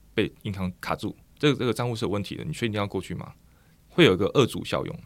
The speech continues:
然后再就是说，网站的部分提供给我们警示局，我们会做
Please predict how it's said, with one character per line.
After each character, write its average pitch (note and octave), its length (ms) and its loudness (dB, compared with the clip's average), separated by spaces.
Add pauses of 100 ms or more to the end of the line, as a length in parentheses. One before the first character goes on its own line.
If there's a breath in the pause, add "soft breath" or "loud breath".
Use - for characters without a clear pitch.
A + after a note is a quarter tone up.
(580 soft breath)
然 A2 120 0
后 A#2+ 60 2
再 B2 220 4
就 B2 60 2
是 B2 100 -4
说， G#2+ 380 2 (180 soft breath)
网 F#2 200 2
站 C3 140 4
的 G#2+ 80 2
部 A2+ 140 0
分 G#2 280 0 (300)
提 B2 140 -4
供 D#3 100 6
给 C#3+ 80 6
我 C3+ 100 6
们 F#2+ 200 0
警 F2+ 180 -4
示 A#2 100 -2
局， - 280 -10 (140)
我 - 60 -8
们 F#2+ 80 -2
会 A#2+ 160 0
做 G2+ 360 2